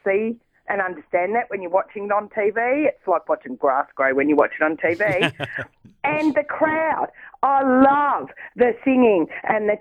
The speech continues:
Speaker 1: chanting and the freedom that we have to, to, to sing like that as opposed to A F L. You know, it, the A F L got too pristine, I think.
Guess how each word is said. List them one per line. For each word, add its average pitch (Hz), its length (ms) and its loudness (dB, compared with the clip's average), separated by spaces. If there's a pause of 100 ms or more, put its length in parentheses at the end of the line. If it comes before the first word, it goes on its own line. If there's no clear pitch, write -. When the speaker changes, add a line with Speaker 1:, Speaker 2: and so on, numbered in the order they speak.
Speaker 1:
chanting 233 580 2 (260)
and 202 180 -2
the 196 180 2
freedom 220 520 -2
that 196 180 0
we 196 80 0
have 202 440 -4
to, 196 300 0 (300)
to, 196 220 0 (120)
to 208 180 0 (140)
sing 240 320 2
like 196 280 2
that 165 200 -2
as 175 200 0
opposed 160 340 -2 (140)
to 156 260 0 (760)
A 180 280 2
F 185 120 -10
L. 208 300 -2
You 196 160 -2
know, 190 220 -4
it, 240 280 -6
the 180 100 -2
A 226 280 -4
F 220 100 -6
L 190 120 0
got - 260 -2
too 190 100 -2
pristine, 185 640 -4
I 143 120 0
think. 202 320 0